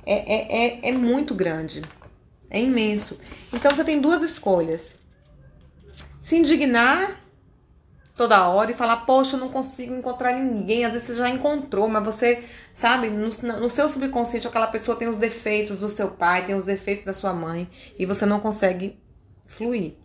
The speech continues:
Então, você tem duas escolhas. Você vai se indignar e vai produzir mais do mesmo sempre na sua vida,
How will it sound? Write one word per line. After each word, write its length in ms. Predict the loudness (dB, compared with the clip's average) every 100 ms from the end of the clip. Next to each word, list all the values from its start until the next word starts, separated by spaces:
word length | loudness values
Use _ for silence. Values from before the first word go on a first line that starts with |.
| -20 -20 -20 -20 -18 -10
Então, 200 | 0 2
você 280 | 4 2
tem 300 | 2 -2 -4
duas 180 | 0 0
escolhas. 640 | 0 -6 -2 -2 -2 -8 -8
Você 260 | -8 -2
vai 120 | -2 -2
se 140 | -2
indignar 640 | -4 -2 -2 0 0 0 -2
e 60 |
vai 200 | 2 2
produzir 460 | 2 0 0 -2 -2
mais 340 | 2 2 2
do 120 | 2
mesmo 360 | 0 2 0 -2
sempre 340 | -4 -4 -4
na 140 | -4 -6
sua 240 | -4 -6
vida, 440 | -4 -6 -4 -4